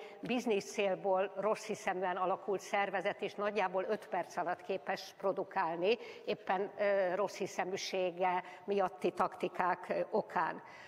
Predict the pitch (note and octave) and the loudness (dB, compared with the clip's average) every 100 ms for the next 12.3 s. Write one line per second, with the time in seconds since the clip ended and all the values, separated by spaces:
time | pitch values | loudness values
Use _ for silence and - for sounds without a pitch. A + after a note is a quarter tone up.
0 | - - D4+ D#4+ - A3+ F#3 - F#4 D#4 | -8 2 4 2 2 -2 0 2 4 6
1 | A3 F3+ F3 F3 - - E3 - - F#3+ | 4 2 0 -2 -4 -6 -6 -4 -2 0
2 | B3+ C4+ - G#3 C4 - G#3+ F#3 F#3 F#3+ | 2 2 2 0 -2 0 0 0 -2 -2
3 | F3 B3 A3 F#3 F#3+ E3+ E3+ - F3+ F3 | -2 2 4 4 2 0 -2 0 0 0
4 | - F3+ A3+ A3 - - - - A3 - | 0 0 2 0 0 -14 -4 0 2 2
5 | G#3+ A3 A#3+ D#4 B3+ F3+ - F#3+ - F#3 | 2 2 4 4 4 2 -2 -2 -2 0
6 | G3+ F#3+ F#3+ F#3+ G3+ - G3 A3 G3+ F3+ | 0 0 0 0 -2 0 0 2 2 2
7 | F3+ - F#3 F#3 F3 F3 F3 F3 F3+ F3 | 0 0 0 2 4 4 4 2 2 2
8 | F3 E3 - F3 - - G3+ F3+ F#3 G#3+ | 2 0 -2 -2 -2 -2 0 0 2 2
9 | B3+ - - - - C4 D#4+ B3 - G#3 | 2 -4 -12 -12 2 4 4 2 2 0
10 | G#3 A#3 - G#3 - G3 G#3 - F#3+ F3 | 0 -2 0 -2 2 2 2 0 2 2
11 | - - G#3+ G#3 G3 - F3+ G3+ A#3 A3+ | 0 0 2 4 2 2 0 2 2 2
12 | - A#3+ | 4 2